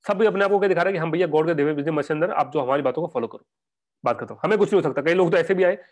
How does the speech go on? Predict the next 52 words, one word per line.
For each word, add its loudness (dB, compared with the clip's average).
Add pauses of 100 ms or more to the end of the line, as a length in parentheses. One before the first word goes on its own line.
(100)
जिन्होंने 2
क्लेम 0
करा 2
कि -2
हम -2
मर 0
ही -2
नहीं 0
सकते, -6
बाद 0
में -2
उनको -2
गोली 0
से -6
मार 0
दिया -2
गया 0
ईस्ट -8
इंडिया -4
कंपनी -6
के, -8 (500)
तो 0
ये -4
चीजें -4
गलत 0
थी। -16 (1300)
Fail 0
to 0 (120)
achieve -2
their 4
goal 2
to 0 (520)
achieve -2
हुआ 2
नहीं, -4 (520)
फन 0
रूल 0
का 0
खत्म -4
कर 0
नहीं -2
पाए, -2 (380)
किया 2
अपराइजिंग 0
खत्म -2
हो 2
गई, 0
कुछ -8
हो 2
नहीं -2
पाया, 0 (600)
क्योंकि -2